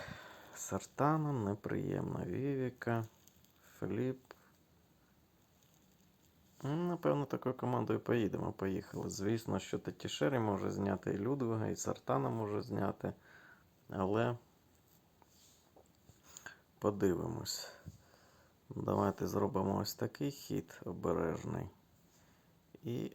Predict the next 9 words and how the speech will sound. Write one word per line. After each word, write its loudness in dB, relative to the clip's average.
зробимо 0
Фіол 4
Кріс. -2
Там -2
ще -2
жовтенькі -2
прийдуть. -6
Добре. -4
Так. -6